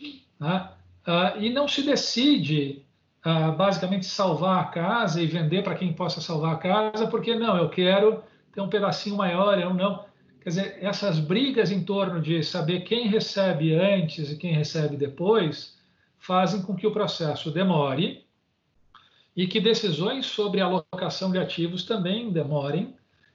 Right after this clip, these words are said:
e, portanto, o, a, a empresa, né, o bloco de gelo, derrete.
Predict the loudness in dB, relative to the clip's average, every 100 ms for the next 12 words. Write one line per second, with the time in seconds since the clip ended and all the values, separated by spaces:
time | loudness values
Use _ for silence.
0 | -4 0 2 2 4 2 0 -4 -6 -14
1 | _ _ -2 4 6 6 4 4 2 2
2 | 0 -2 -6 -18 _ _ -4 -2 -2 -4
3 | -8 -8 -10 -10 -4 0 0 2 4 4
4 | 2 0 0 0 0 2 0 0 -2 -2
5 | -2 -2 -4 -4 -4 -2 -2 -2 -4 -8
6 | -12